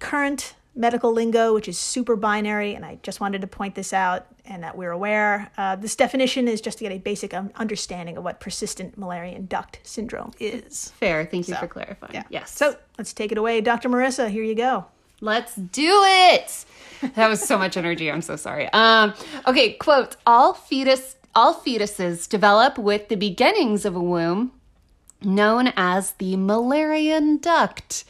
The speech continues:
Speaker 2: In the male fetus, hormones will be produced, causing this to shrink and even disappear."
Speaker 1: But in tho-, but in those with P M D S,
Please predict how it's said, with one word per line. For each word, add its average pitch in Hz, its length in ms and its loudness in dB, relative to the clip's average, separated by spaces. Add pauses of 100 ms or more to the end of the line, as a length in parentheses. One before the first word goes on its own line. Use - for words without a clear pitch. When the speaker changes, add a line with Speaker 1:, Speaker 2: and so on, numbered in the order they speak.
(340)
Speaker 2:
In 330 380 6
the 247 180 4
male 285 400 2
fetus, 208 560 0
hormones 240 720 2
will 214 100 2
be 214 260 -2
produced, 208 680 -4
causing 202 520 -2
this 190 280 -6
to - 240 -10
shrink 311 680 -4
and 220 220 -4
even 214 500 -6
disappear." - 1000 -10 (1500)
Speaker 1:
But 262 80 4
in 247 140 6
tho-, 269 260 2
but 233 240 -2
in 233 120 2
those 294 300 0
with 233 220 0
P 233 180 -4
M 196 100 -2
D 185 140 -6
S, - 500 -8